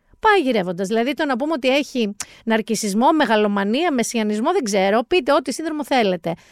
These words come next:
Το έχει. Αλλά όσο το έχει με έναν αστείο για τους υπόλοιπους τρόπο, έχει καλός. Τώρα που έχει αρχίσει και αμολάει στο δρόμο Τέσλα προβληματικά που τρακάρουνε, πάει να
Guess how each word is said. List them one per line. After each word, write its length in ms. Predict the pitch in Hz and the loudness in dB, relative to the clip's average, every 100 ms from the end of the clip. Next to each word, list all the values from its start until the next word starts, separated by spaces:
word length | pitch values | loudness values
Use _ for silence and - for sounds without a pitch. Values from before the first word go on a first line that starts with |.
| _ - - | _ -14 2
Το 140 | 415 | 4
έχει. 300 | 302 - - - _ - | 4 0 -12 -12 _ -4
Αλλά 400 | 294 285 285 - | 2 4 4 4
όσο 300 | 339 381 339 | 2 2 2
το 120 | 370 359 | 2 2
έχει 400 | - 262 226 226 | 0 -2 -2 -2
με 200 | 262 277 254 240 | 0 2 2 0
έναν 440 | 294 320 294 262 | -2 0 0 -2
αστείο 460 | - 269 - 320 285 | -2 -4 -2 0 0
για 100 | 240 | 0
τους 80 | 214 | -2
υπόλοιπους 340 | 233 233 202 - - | 0 0 -2 -8 -4
τρόπο, 480 | 233 226 220 339 - _ _ _ - | 2 2 2 -2 -2 _ _ _ 0
έχει 240 | 320 - | 0 0
καλός. 460 | - 175 170 185 - _ _ _ | -6 -4 -4 -6 -14 _ _ _
Τώρα 280 | 466 466 403 | 4 6 6
που 80 | 392 | 2
έχει 160 | 381 | 2
αρχίσει 420 | 339 - 302 233 | 0 2 0 0
και 100 | 220 | 0
αμολάει 420 | 262 294 302 330 370 | 0 2 4 4 2
στο 180 | 403 | 2
δρόμο 300 | 330 339 359 381 | 2 2 2 0
Τέσλα 400 | - 349 339 359 | 2 2 4 0
προβληματικά 580 | 359 302 302 302 269 339 | 0 0 0 -2 0 -2
που 80 | 349 | 0
τρακάρουνε, 720 | 294 - 240 196 175 175 175 - - - _ | -2 2 4 4 2 -2 -6 -8 -20 -20 _
πάει 320 | 349 370 381 | 2 4 4
να 100 | 370 | 4